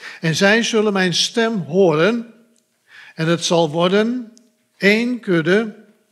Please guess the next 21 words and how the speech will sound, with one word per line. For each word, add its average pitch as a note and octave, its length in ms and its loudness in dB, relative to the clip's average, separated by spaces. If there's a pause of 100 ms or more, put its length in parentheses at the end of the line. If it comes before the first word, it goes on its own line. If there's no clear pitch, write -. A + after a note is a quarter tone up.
(160)
en E3 320 -6
één G3 640 -2 (160)
herder." D#3 540 0 (1300)
Tot D#3 180 -4
zover E3 380 2
dit D#3+ 160 -2
stukje F3 320 -2
uit E3+ 120 2
Johannes D#3+ 420 -2
tien. A#3+ 580 -4 (800)
Dan D3+ 120 -8
wil D#3+ 120 0
ik D#3+ 100 -4
nog D#3 160 -8
even D#3 300 0
met D#3+ 200 -8
u F3 120 -2
naar D#3+ 200 0
Ezekiel F3 840 -2
hoofdstuk E3 560 -4
vierendertig. F#3 1080 -4